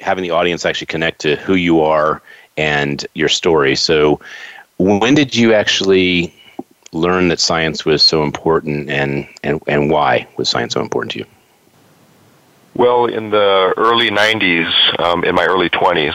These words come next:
Speaker 2: when I was about twenty-two, twenty-three, um, I had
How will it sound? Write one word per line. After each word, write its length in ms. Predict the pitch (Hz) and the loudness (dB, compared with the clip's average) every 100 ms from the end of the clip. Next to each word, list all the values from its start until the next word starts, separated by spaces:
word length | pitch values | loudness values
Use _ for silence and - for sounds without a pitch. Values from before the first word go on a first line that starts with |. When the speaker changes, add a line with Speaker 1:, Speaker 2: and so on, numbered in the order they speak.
| - | -2
Speaker 2:
when 100 | 76 | 0
I 40 | |
was 60 | 80 | 0
about 180 | 76 - | 0 0
twenty-two, 440 | 92 82 - 87 | 0 0 0 0
twenty-three, 800 | - 95 80 - 92 85 73 69 - - | 0 0 0 0 0 0 0 -4 -8 -4
um, 520 | 82 80 80 73 73 - _ | -2 0 0 -4 -8 -14 _
I 100 | 73 | -2
had 320 | 87 82 78 | 0 0 -2